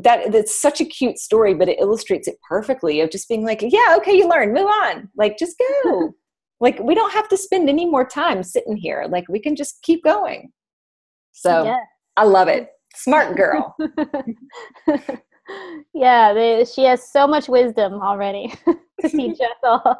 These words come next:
Speaker 1: <laughs> So awesome.
Speaker 2: Well, thank you so much, Hillary. And
Speaker 1: Thank you.
Speaker 2: so how, how can people find you on the Hatch Tribe?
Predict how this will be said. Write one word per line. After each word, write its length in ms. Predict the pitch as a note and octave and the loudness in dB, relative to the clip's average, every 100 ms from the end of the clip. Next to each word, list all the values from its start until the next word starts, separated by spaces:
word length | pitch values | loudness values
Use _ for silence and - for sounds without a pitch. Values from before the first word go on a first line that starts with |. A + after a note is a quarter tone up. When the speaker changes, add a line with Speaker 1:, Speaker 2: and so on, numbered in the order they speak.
| - | -6
Speaker 1:
<laughs> 140 | - G3 | -6 0
So 200 | E3+ D#3+ | 2 2
awesome. 400 | D#3+ B3 E3 F#3+ - _ _ - - _ | -2 -4 -10 -10 -16 _ _ -20 -20 _
Speaker 2:
Well, 180 | D4 C4+ C#4 | -4 0 2
thank 200 | D#4 E4 | 2 2
you 80 | |
so 240 | E4+ D4 D4 | 0 2 2
much, 260 | C#4 C4 | 2 0
Hillary. 600 | C4 A#3 A#3 A3 A3 B3 - | 0 0 0 0 0 -2 -2
And 140 | A3+ | 0
Speaker 1:
Thank 240 | A#3+ A#3 C4+ | 0 -2 -6
you. 280 | B3 C4+ A#4 | -4 -4 0
Speaker 2:
so 420 | B3+ E3+ D#3 - B3+ - | 2 2 0 -4 -6 -8
how, 320 | B3 D#4 D#4 - - | -2 2 4 2 0
how 220 | D4+ F4 | 2 2
can 180 | G4+ F4+ | 0 -2
people 240 | D#4 D#4+ | -2 -2
find 320 | D#4 C4+ C#4+ | 2 2 2
you 380 | D4 D4 D4+ D4+ | -4 -4 -4 -6
on 120 | B3 A#3+ | -8 -8
the 80 | |
Hatch 300 | A#3+ A#3+ A#3+ - | -6 -8 -8 -2
Tribe? 340 | A3+ A#3+ | 0 0